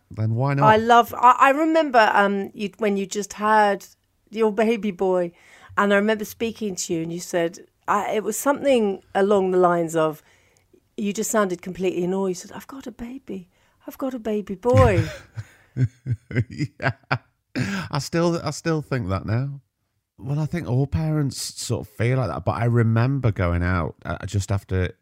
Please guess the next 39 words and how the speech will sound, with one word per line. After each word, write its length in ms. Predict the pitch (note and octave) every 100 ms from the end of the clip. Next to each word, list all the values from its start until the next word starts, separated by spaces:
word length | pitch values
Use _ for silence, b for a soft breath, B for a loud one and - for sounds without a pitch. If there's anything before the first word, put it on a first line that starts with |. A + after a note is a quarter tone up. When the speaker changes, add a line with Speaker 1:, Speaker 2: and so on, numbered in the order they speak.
| _
Speaker 1:
he 300 | G#2 F#2 F#2+
was 160 | F2 E2
born, 400 | - F2+ G2 F#2
'cause 100 | -
he 60 | F2
was 200 | E2+ D#2
born 720 | - F2+ F#2+ G2 F#2 E2+ E2+ _ _ _ _ _ -
at 160 | G2
home, 640 | - F#2+ G#2 G2 D2+ C#2+ - b b b b b b -
and 220 | G2 F#2+
I, 200 | G2 G2
I 160 | - F#2+
went 400 | G2 A#2+ C3 -
out, 720 | G#2 G#2+ F#2+ D#2+ - - - _ _ _ _ _ -
uh, 60 | F#2+ F2+ F#2+
at 60 |
the 60 | -
front 400 | - G#2 F2+ -
door 480 | F2+ F2+ D#2+ D2 - _
to 120 | -
make 200 | F#2 F#2
some 120 | F2+ D#2
phone 320 | F2 F2+ F#2
calls 360 | - D2+ D2
and 260 | D2 D#2+ D#2
let 180 | D#2+ D2+ _
sort 220 | - E2+
of 80 | -
people 300 | G2 E2 D#2+
know 260 | D#2+ E2 D2+
that 280 | D2+ D2 -
he'd 140 | E2
arrived. 680 | D#2 D#2 E2+ F#2 E2 D#2 - b b b b
I 100 | G#2
remember 300 | C3 D#3+ B2
looking 460 | G2+ A2 G#2+ - A2
out, 160 | B2+
and 80 | E2+ -
ev-, 300 | D3 C#3+